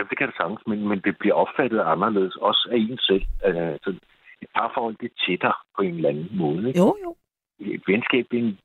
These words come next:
Speaker 1: det er en lille smule ikke så tæt. Så hvis man mister en ven, det er noget andet, end at, end at miste en partner.
Speaker 2: Ja. Men jeg synes, altså, hvis der, hvis jeg kan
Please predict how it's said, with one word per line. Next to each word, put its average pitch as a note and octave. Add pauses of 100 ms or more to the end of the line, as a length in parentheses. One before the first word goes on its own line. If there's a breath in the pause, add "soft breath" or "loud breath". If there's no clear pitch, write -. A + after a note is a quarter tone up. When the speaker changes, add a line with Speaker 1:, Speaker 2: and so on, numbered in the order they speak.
Speaker 1:
det A#2
er A#2
en G#2
lille C3+
smule A#2+
ikke -
så - (140)
tæt. F#2+ (1120 loud breath)
Så B2+
hvis A#2+
man G#2
mister B2+
en A2
ven, F#2+ (100)
det C#3
er -
noget A#2+
andet, E2+ (420)
end G#2
at, F#2 (420)
end F#2
at F2
miste F2
en - (100)
partner. - (460)
Speaker 2:
Ja. A3+ (800)
Men F#3+
jeg G#3+
synes, D4
altså, A3+
hvis G#3+
der, A3 (640 soft breath)
hvis G3+
jeg A#3
kan D4